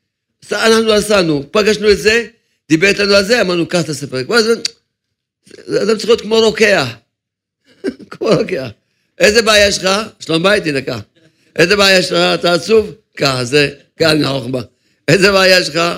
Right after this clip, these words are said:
"חובות?" "קח, גן העושר." "איזה", כמו רוקח. לתת לו את התרופה, מתאימה לו. לג-, ל-, לכן אדם כל אחד צריך לקרוא בעצמו את הספרים, את החוברות, לשמוע דיסקים.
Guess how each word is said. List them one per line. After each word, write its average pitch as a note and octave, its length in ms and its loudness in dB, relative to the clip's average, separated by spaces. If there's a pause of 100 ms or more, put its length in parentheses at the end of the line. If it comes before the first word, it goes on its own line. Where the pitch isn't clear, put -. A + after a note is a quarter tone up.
"חובות?" F#3+ 380 0
"קח, D3+ 180 -4
גן C#3 220 -2
העושר." C3 560 -4 (400)
"איזה", E3+ 200 0 (680)
כמו A4 140 -4
רוקח. A#4 640 0 (340)
לתת G#3 180 -8
לו A#3 80 4
את A3 60 0
התרופה, B3 560 -2
מתאימה G#3 480 -2
לו. F3 240 -2 (920)
לג-, E3 240 0
ל-, G3+ 760 0
לכן G#3+ 340 0
אדם G3+ 300 0
כל A3+ 180 2
אחד G#3 160 0
צריך F3 140 -12
לקרוא F#3+ 260 -4
בעצמו F#3+ 300 -2
את E3+ 40 -8
הספרים, D#3+ 460 -4
את - 80 -14
החוברות, D#3+ 560 -2 (480)
לשמוע F3+ 220 0
דיסקים. F3 520 -2